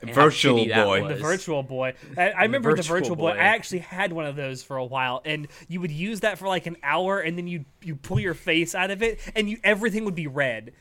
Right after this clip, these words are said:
Speaker 3: You would see red <laughs> everywhere.
Speaker 1: We've been v-, we've been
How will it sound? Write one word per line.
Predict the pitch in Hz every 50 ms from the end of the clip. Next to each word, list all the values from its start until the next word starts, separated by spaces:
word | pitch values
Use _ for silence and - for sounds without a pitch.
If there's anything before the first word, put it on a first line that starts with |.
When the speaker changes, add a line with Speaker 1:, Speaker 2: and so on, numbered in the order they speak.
| -
Speaker 3:
You | - 180 190
would | 202 156
see | - - 214 190
red | 165 147 165 185 165 151 139 160 - -
<laughs> |
everywhere. | - 180 170 143 135 139 143 127 110 113 110 107 104 113 127 - - - - - - - - - - - - - - - - -
Speaker 1:
We've | 151 202 226 226
been | - 214 190 156
v-, | 131 139 - - - 165
we've | 156 190 214 202
been | 233 240 220 214 196 165